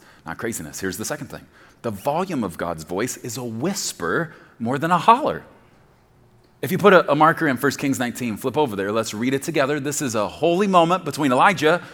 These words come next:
and God. First Kings nineteen, starting in verse eleven. "Go out and stand before me on the mountain," the Lord told him. And as Elijah stood there, the Lord passed by, and a mighty windstorm hit the mountain.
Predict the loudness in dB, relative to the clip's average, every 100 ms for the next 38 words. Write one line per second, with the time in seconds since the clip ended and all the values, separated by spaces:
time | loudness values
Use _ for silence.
0 | -20 -20 -8 -2 6 8 6 2 -10 -20
1 | _ _ _ _ -18 -6 2 2 2 0
2 | 0 -2 -2 -4 -6 -8 -14 -20 -20 _
3 | _ -8 2 4 4 0 0 0 -2 -4
4 | -6 -8 -16 -20 _ _ _ _ _ -2
5 | 6 8 8 6 2 0 2 4 2 4
6 | 4 6 4 4 2 4 2 2 0 -6
7 | -14 -18 _ _ _ _ _ -8 -8 -8
8 | -10 -10 -10 -14 -18 _ _ _ -2 0
9 | 0 -2 -4 -4 -4 -4 -4 -4 -6 -8
10 | -20 -20 _ -12 -4 2 2 2 -6 -6
11 | -4 -6 -6 -12 -20 _ _ _ _ -8
12 | -2 0 0 0 0 0 -2 -4 -6 -8
13 | -8 -8 -8 -8 -8 -14 -20